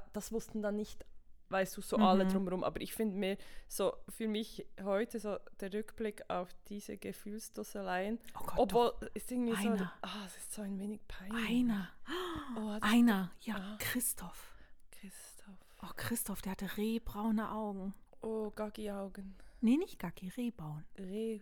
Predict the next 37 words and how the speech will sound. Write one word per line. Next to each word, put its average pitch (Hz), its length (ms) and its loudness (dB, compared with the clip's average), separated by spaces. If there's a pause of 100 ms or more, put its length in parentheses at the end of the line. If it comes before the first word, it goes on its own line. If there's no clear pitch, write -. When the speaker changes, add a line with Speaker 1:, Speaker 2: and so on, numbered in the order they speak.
(120)
Speaker 2:
Schönes 233 360 2
Speaker 1:
ah, - 100 -8
Speaker 2:
Braun. 175 400 -4 (100)
Speaker 1:
okay. 240 300 -10 (500)
Speaker 2:
Der 208 160 2
war 220 280 8 (840)
der 190 100 -2
Bruder 320 920 -2 (1120)
von 214 320 2
der 180 180 -2
Frau 226 800 0
meines 226 400 2
Großcousins. - 1300 2
Speaker 1:
Oh 185 80 0
mein - 260 -4
Gott, 165 240 -4
das - 100 -8
Speaker 2:
Also 208 120 8
Speaker 1:
hab 233 60 10
Speaker 2:
nicht 311 140 6
Speaker 1:
ich 175 40 6
Speaker 2:
verwandt. 233 180 8
Speaker 1:
abgehängt, 180 280 4
egal. 175 340 2
Ja, - 80 0
Speaker 2:
Nicht 175 80 6
Speaker 1:
ja. 165 60 4
Speaker 2:
verwandt. 202 320 2 (800)
Der 196 160 2
war 190 360 -2 (500)
zwei 175 280 -4
oder 247 140 -4
drei 214 180 -6
Jahre 233 340 -4
älter 190 300 -8
als - 300 -8
ich. - 340 -10